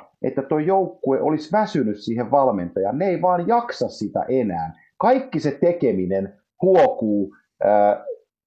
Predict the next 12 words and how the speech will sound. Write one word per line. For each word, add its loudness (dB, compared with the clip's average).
hu-, 2
huokuu 4
tämän 4
suuntaista -2
niin -4
kuin, -2
äh, 2
käs-, 2
niin 0
kuin -4
tekemistä. 0
Ja 0